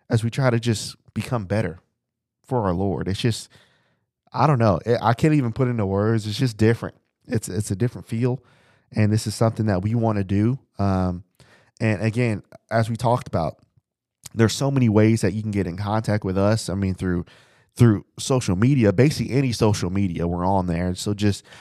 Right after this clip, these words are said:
look up When the Scriptures Become Real. I mean, we've had people reach out. We've had phone calls. We've had conversations through D Ms. Like, this is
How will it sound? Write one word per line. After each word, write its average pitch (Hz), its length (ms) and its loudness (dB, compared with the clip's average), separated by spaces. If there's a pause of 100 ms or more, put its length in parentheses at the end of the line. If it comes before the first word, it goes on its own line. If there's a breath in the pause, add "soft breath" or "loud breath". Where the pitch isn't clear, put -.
(120)
look 127 180 2
up 113 140 4
When 117 120 0
the 104 80 -2
Scriptures 110 400 0
Become 101 380 -2
Real. 101 220 2
I 110 80 2
mean, 104 160 -2
we've 113 160 -4
had 110 180 -2
people 110 240 -4
reach 104 300 -2
out. 113 320 0
We've 101 120 0
had 98 120 -4
phone 127 280 -4
calls. 120 380 0
We've 101 140 -2
had 87 320 -2 (420 loud breath)
conversations 120 720 2
through 110 160 -4
D 110 240 2
Ms. 123 320 0
Like, 101 160 -4
this 113 200 -4
is 117 200 -4